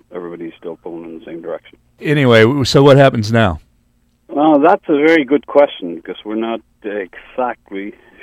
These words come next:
Speaker 1: sure what happens. Uh, you know, we told our membership, and they agree that we've,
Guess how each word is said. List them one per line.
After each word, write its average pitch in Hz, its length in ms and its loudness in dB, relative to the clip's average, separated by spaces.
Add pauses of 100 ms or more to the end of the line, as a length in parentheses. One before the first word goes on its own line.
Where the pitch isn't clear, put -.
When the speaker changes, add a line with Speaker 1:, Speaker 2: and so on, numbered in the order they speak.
Speaker 1:
sure 95 340 -4 (100)
what 113 200 -4
happens. - 340 -12 (260)
Uh, 87 540 -16 (1160)
you 95 220 -14
know, 95 160 -12
we 117 240 -8 (100)
told 110 240 -2
our 101 100 0
membership, 98 640 -10
and 92 240 -14
they 101 180 -6
agree 90 420 -12
that 87 280 -16
we've, 92 300 -16